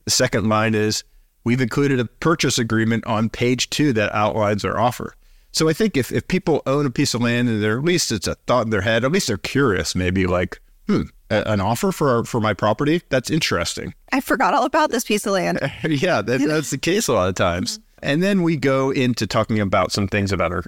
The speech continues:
Speaker 1: our company. You know, we're a professional real estate investment company that buys land directly from property owners. We pay cash and close quickly. So that's our thing. And no long, drawn out marketing processes, anything like that,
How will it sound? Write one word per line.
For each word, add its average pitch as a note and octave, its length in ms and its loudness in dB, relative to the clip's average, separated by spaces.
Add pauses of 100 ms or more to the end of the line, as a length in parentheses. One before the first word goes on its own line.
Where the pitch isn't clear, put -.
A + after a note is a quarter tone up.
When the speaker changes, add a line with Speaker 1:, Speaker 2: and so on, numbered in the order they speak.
(100)
Speaker 1:
our F2+ 300 0
company. G2 440 0
You G#2+ 80 2
know, G2+ 180 0 (300)
we're G#2+ 420 2
a F#2 60 -2
professional B2+ 480 0
real A#2 180 0
estate A#2 240 0
investment G#2 400 -2
company F#2+ 280 0
that F#2 120 -4
buys C3+ 300 2
land A#2 240 2
directly G2 380 0
from F#2+ 160 -6
property F#2+ 420 0
owners. F#2 300 -2
We B2 100 2
pay B2+ 280 0
cash G2+ 440 -2
and G2 160 -2
close F#2 240 -2
quickly. - 440 -6
So A#2 120 -2
that's C#3+ 200 2
our A2 80 2
thing. F2 280 -4 (360)
And G#2 340 2
no B2 200 4
long, G#2+ 560 2 (220)
drawn A2 400 2
out F#2+ 320 0 (340)
marketing B2 480 2
processes, G#2 840 0 (100)
anything A2 400 0
like F#2+ 240 0
that, F2+ 280 2